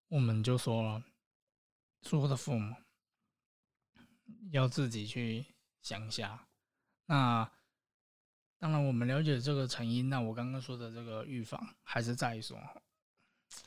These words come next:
这，这种预防其实你要做到，基本上也不太可能啦，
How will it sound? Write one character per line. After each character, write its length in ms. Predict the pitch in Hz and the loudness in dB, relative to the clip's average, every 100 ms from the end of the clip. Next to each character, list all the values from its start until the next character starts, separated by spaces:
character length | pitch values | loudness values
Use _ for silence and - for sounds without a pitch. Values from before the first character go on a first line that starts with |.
| - - - - - | -20 -20 -20 -18 -6
这， 120 | 214 | 0
这 160 | 226 | 4
种 200 | 185 120 | 4 2
预 160 | 143 175 | 2 0
防 280 | 131 113 113 | 0 -2 -2
其 160 | 139 | -2
实 300 | 156 147 151 170 _ _ _ _ _ | 0 0 0 -2 _ _ _ _ _
你 120 | 156 131 | -4 0
要 140 | 165 | 4
做 120 | 180 | 6
到， 200 | 170 165 | 6 6
基 160 | 143 156 | 4 2
本 160 | 135 | 2
上 100 | 131 | 0
也 60 | 143 | -2
不 100 | 117 | -4
太 160 | - 135 | -6 -6
可 220 | 123 120 | -4 -6
能 160 | 120 | -6
啦， 200 | - - | -10 -14